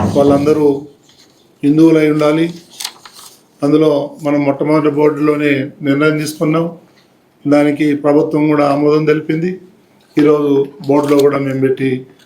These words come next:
మరొకసారి దాన్ని తీర్మానం చేయడం జరిగింది. అదేవిధంగా అన్ని రాష్ట్ర రాజధానుల్లో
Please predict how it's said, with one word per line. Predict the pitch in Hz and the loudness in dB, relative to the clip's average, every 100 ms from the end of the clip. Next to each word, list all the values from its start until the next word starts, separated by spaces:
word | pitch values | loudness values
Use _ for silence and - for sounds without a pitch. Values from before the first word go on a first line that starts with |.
| _ | _
మరొకసారి | 135 139 143 - 139 131 | 0 0 -4 -2 -2 0
దాన్ని | 127 127 120 120 | -2 -2 -6 -8
తీర్మానం | - 139 131 131 123 | -2 0 0 0 0
చేయడం | 123 123 131 | -2 -2 0
జరిగింది. | 127 120 98 - _ _ _ _ _ _ _ _ _ | 0 0 -6 -12 _ _ _ _ _ _ _ _ _
అదేవిధంగా | 135 175 185 190 190 180 170 196 - _ _ _ _ _ _ _ _ _ _ _ _ _ - | 2 4 4 2 2 0 0 -4 -12 _ _ _ _ _ _ _ _ _ _ _ _ _ -8
అన్ని | 131 175 208 196 190 - 156 | 0 2 4 2 0 -6 0
రాష్ట్ర | 170 175 185 | 2 2 0
రాజధానుల్లో | 175 160 165 160 160 156 156 156 156 | 0 2 2 2 0 0 0 0 0